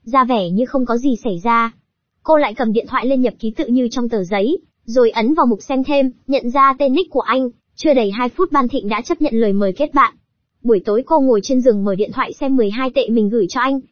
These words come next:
rõ ràng chiều nay đã chuyển cho anh rồi, tại sao đến giờ anh vẫn chưa nhận?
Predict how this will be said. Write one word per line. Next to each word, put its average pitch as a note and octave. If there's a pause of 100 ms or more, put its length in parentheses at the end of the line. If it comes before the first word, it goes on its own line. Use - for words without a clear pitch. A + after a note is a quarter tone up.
(120)
rõ C4
ràng D4
chiều G#3
nay A#3+
đã A#3+
chuyển A3
cho G#3+
anh B3+
rồi, G#3 (140)
tại C#4
sao D#4+
đến C4+
giờ D4+
anh C4
vẫn A#3+
chưa D#4
nhận? B3+